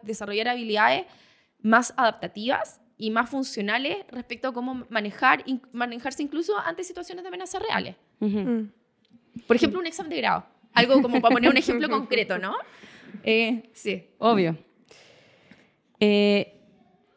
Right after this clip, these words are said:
Speaker 2: es que lo, en mi cabeza los había metido en el mismo, como la misma bolsa de gato, y ahora entiendo que son distintos, como los trastornos de ansiosos y los trastornos del ánimo. Pero igual creo que el ciudadano común, por así decirlo, es como,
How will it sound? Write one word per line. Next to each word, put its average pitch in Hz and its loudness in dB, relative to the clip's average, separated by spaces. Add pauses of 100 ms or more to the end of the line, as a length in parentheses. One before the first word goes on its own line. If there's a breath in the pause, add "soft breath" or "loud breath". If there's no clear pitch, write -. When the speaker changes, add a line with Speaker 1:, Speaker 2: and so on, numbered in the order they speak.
(160)
Speaker 2:
es 240 0
que 240 2
lo, 220 4
en 226 2
mi 226 2
cabeza 247 2
los 302 6
había 262 4
metido 254 2
en 262 2
el 247 2
mismo, 262 2
como 208 0
la 196 2
misma 220 2
bolsa 233 0
de 226 4
gato, 185 0
y 196 0
ahora 175 2
entiendo 208 0
que 202 -4
son 202 0
distintos, 180 -4
como 160 -4
los 160 -6
trastornos 180 -4
de 196 0
ansiosos 208 0
y 240 0
los 214 4
trastornos 196 -2
del 190 0
ánimo. 143 -4
Pero 170 -4
igual 240 0 (500 soft breath)
creo 233 2
que 233 -4
el 220 -2
ciudadano 214 0
común, 226 2
por 233 2
así 226 2
decirlo, 247 2
es 220 -2
como, 220 2